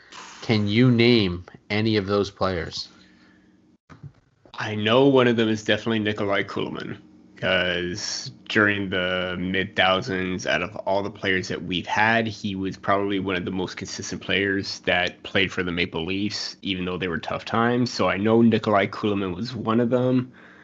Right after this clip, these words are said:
Speaker 2: Um, Dmitry Timashov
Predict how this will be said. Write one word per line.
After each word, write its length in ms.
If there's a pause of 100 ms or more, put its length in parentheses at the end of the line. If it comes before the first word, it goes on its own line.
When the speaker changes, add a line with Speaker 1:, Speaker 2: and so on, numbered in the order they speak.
(540)
Speaker 2:
Um, 920 (560)
Dmitry 380
Timashov 720